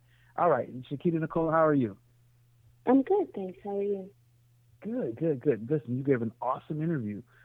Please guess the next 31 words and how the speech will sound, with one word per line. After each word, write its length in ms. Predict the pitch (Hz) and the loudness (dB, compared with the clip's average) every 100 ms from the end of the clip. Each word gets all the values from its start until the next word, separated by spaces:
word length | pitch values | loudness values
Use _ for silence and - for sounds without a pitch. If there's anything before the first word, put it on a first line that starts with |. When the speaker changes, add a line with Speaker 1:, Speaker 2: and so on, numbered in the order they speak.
| _ - | _ -4
Speaker 1:
And 380 | 131 123 110 110 | 0 0 0 -4
right, 440 | 104 113 143 170 147 | -6 0 2 2 0
right 200 | 160 131 | -2 -2
before 280 | 139 151 | -2 0
we 100 | 139 | 0
cut 260 | 131 - 135 | -2 0 2
off, 300 | 139 123 107 - 117 | 4 4 0 -8 -8
unfortunately, 640 | 110 110 156 147 113 113 | -8 -2 -2 -2 -4 -4
we 120 | 110 | -2
ran 100 | 113 | -4
out 100 | 107 | -4
of 80 | 98 | -6
time. 260 | 139 120 117 _ _ 139 | -8 -8 -10 _ _ 0
You 80 | |
were 80 | 160 | 0
talking 300 | 165 151 135 | 2 -2 -2
about 300 | 123 113 - _ | 0 0 -2 _
fish 160 | 247 - 110 | -6 -2 -2
oils. 320 | 98 - - _ _ _ | -2 -6 -16 _ _ _
Um, 420 | 120 113 107 104 104 | -6 -4 -6 -8 -4
Speaker 2:
Right. 320 | 208 185 175 | -2 -2 -2
Speaker 1:
what 180 | 135 175 | -2 -2
were 80 | 180 | -2
you, 120 | 180 - 190 _ _ - | -4 -6 -18 _ _ -8
what 120 | 165 | -6
were 80 | 175 | -6
you 120 | 170 | -6
saying 300 | 170 165 160 170 143 | -6 -6 -8 -10 -8
about 240 | 151 170 | -8 -6
fish 140 | 165 - | -10 -8
oils? 220 | 175 | -8